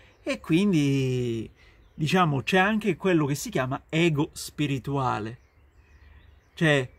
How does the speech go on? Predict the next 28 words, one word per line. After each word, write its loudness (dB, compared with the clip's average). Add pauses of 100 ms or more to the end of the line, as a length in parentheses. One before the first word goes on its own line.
(360)
il -2
dialogo 6
interiore 0
di -4
un -2
individuo -2
viene 0
riempito -2
di -2
argomenti 0
spirituali -2 (160)
e -6
poi -2
si -2
tramuta 0
in -4
un 2
diverso -2
ordine 0
di -2
giudizio, -4
in -2
un -2
diverso -2
grado 0
di -2
giudizio -2
dell'altro. 0